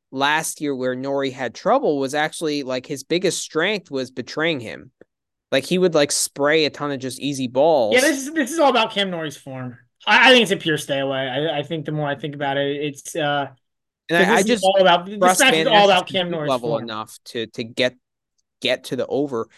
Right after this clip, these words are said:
Speaker 1: Probably maybe three sets is actually a better play here, just
Speaker 2: I
Speaker 1: because
Speaker 2: think so. I think if you play the over, I would play the three sets at
Speaker 1: Yeah, I'll
Speaker 2: one forty.
Speaker 1: probably do the three sets,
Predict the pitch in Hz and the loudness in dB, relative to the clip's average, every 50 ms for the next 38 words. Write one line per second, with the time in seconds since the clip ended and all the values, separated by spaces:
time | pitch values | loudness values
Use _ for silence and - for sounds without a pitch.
0 | _ _ _ _ _ - 160 180 220 220 165 139 131 160 170 151 - - 123 131 | _ _ _ _ _ 0 2 4 4 4 4 2 2 0 0 -2 -4 -6 -6 -4
1 | 139 131 131 - 127 131 - - 110 120 117 113 - - 101 101 - _ _ 113 | -4 -4 -2 -2 -2 -2 -4 -6 -8 -8 -8 -8 -8 -10 -10 -12 -12 _ _ 0
2 | 110 117 123 123 123 - - 147 135 131 127 139 139 139 139 147 151 147 - 127 | 2 2 2 0 0 0 0 2 2 2 0 0 0 0 0 0 -2 -6 -8 -10
3 | 120 - - - - 196 202 180 - 165 151 139 - - 147 139 165 202 196 190 | -10 -10 -8 0 4 4 4 4 4 0 -4 -6 -6 -4 -2 0 0 2 0 0
4 | 175 151 180 170 151 151 151 143 139 135 139 127 147 139 123 117 - 143 135 127 | 0 0 -2 -2 0 -2 -4 -4 -4 -6 -6 -6 -8 -10 -10 -10 -10 -10 -10 -6
5 | - 135 127 135 120 110 120 143 165 160 156 156 156 131 131 160 143 139 135 131 | -6 -6 -6 -4 -6 -4 -2 -2 0 0 2 2 0 2 2 2 2 2 2 0
6 | 127 127 110 110 - - 113 107 101 92 - - 92 87 82 78 - - - - | -2 -4 -6 -6 -8 -8 -8 -10 -8 -8 -8 -8 -8 -8 -8 -8 -8 -8 -10 -10
7 | - | -12